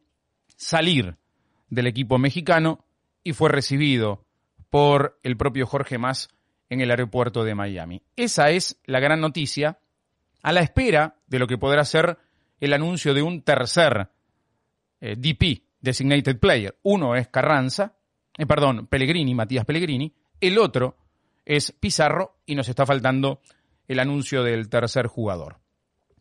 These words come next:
¿Por qué se me escapa Carranza en el camino? Bueno, porque lamentablemente, eh, Julián Carranza es el protagonista de la primera historia triste de, eh, el club.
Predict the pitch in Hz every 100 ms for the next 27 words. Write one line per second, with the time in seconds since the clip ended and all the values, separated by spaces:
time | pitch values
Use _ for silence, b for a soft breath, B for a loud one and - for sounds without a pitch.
0 | _ 151 120 170 170 139 151 151 131 120
1 | 123 151 151 131 117 113 127 143 123 -
2 | 123 117 107 113 127 127 135 151 151 147
3 | 151 147 151 - _ _ _ _ _ _
4 | - 120 117 113 110 107 104 101 - _
5 | - 147 165 160 147 156 160 139 156 156
6 | _ - 160 151 165 139 151 151 151 160
7 | 185 - 175 151 143 151 160 185 226 226
8 | - - 139 - 175 175 185 190 - _
9 | _ _ _ _ _ _ _ - 190 120
10 | - 98 - _ _ _ _ 117 117 113
11 | 110 104 101 98 87 - _ _ _ _
12 | _ 120 117 147 135 131 101 85